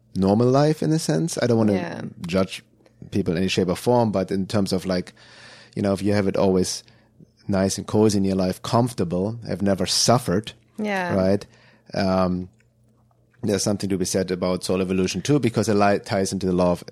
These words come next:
Speaker 1: descent and ascent.
Speaker 2: Yeah, that also
Speaker 1: Right.
Speaker 2: ties into, like, the classic story of, like, Buddha, and, like, he grew up in this super comfortable life,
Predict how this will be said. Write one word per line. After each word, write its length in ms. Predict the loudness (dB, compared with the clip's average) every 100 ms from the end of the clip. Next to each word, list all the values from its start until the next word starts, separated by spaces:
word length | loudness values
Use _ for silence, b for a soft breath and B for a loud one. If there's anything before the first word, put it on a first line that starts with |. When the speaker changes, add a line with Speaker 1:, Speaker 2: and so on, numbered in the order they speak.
| -12
Speaker 1:
descent 440 | -8 -4 -2 -2
and 100 | -2
ascent. 420 | -6 -2 -2 -2 -2
Speaker 2:
Yeah, 200 | 0 2
that 160 | 2
also 240 | 0 -2 -2
Speaker 1:
Right. 80 |
Speaker 2:
ties 340 | 0 2 2 0
into, 280 | 0 0 0
like, 180 | 0 -2
the 100 | -6
classic 600 | 0 2 2 0 -4 -4
story 580 | -4 0 2 2 2
of, 240 | 2 0 2
like, 380 | 2 2 0 0
Buddha, 260 | 2 4
and, 460 | 4 4 2 2 0
like, 140 | 0
he 280 | -2 -4 -2
grew 140 | 0 0
up 180 | 0
in 120 | 0 -2
this 100 | -2
super 320 | -4 -2 -2
comfortable 560 | 0 -2 -2 -4 -2
life, 320 | 0 2 2